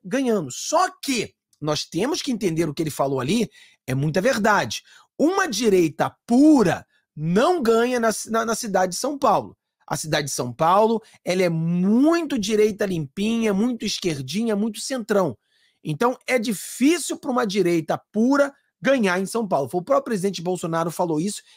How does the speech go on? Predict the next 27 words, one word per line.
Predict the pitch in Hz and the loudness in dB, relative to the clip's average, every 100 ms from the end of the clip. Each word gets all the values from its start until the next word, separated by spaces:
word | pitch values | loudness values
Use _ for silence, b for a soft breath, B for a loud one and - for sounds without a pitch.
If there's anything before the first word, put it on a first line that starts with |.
| b | b
e | 185 | 0
a | |
gente | 180 190 - | 2 0 -2
tem | 180 | -4
que | 160 | -4
entender. | 175 202 185 113 b b | -2 0 0 -2 b b
Então, | b 180 - - | b -4 -4 2
tudo | 320 403 427 370 | 6 6 6 4
indica, | 403 381 202 156 196 196 - 254 277 _ _ _ - | 4 2 0 2 2 2 0 0 0 _ _ _ -8
ninguém | 147 139 214 | -6 -2 0
tá | 254 | 0
dizendo | 202 190 214 | 0 -2 -2
que | |
isso | - 202 | -4 -4
aqui | 156 - | -4 -2
é | 226 | -4
o | |
que | 196 | -2
vai | 190 156 208 | -2 2 4
acontecer, | 220 214 214 294 - 135 | 2 -2 -4 -4 -4 -4
tá, | - | -2
pessoal? | 175 190 - - _ _ _ _ _ | -2 -4 -4 -10 _ _ _ _ _
O | - | -4
que | 156 | 2
nós | 175 160 | 2 2
estamos | 170 156 | 0 0
dizendo, | 131 123 226 156 | -2 2 2 2